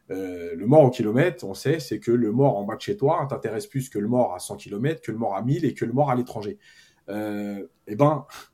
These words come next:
j'ai envie de dire, pour les gens, c'est la même chose. On est touché par des choses qui nous concernent plus par rapport à notre vécu,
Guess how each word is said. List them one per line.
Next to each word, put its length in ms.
j'ai 80
envie 160
de 60
dire, 180
pour 120
les 80
gens, 140
c'est 140
la 80
même 120
chose. 280
On 120
est 140
touché 280
par 200
des 100
choses 440
qui 140
nous 140
concernent 480
plus 260
par 160
rapport 300
à 40
notre 240
vécu, 460